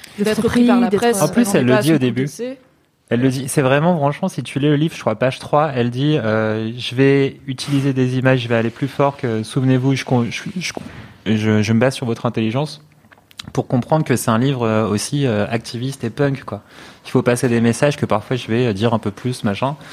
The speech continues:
Speaker 3: Donc bon, après, vous êtes pas teubés, euh, vous aurez, vous saurez faire la part des choses sur tout ça.
Speaker 1: Hmm.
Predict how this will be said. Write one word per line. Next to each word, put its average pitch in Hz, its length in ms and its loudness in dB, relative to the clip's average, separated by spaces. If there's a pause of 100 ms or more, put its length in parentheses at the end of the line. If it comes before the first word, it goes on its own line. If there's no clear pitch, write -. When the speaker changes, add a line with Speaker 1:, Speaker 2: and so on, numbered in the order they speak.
(440)
Speaker 3:
Donc 110 140 2
bon, 131 160 4
après, 135 300 0
vous 107 100 -4
êtes 98 140 0
pas 104 80 2
teubés, 113 320 0
euh, 110 140 2
vous 95 180 -4
aurez, 107 180 0
vous 104 80 -14
saurez 110 200 -2
faire 117 120 -2
la 107 100 2
part 101 140 0
des 107 100 0
choses 131 180 -6
sur - 120 -14
tout 123 140 -10
ça. 135 120 -10
Speaker 1:
Hmm. 226 260 0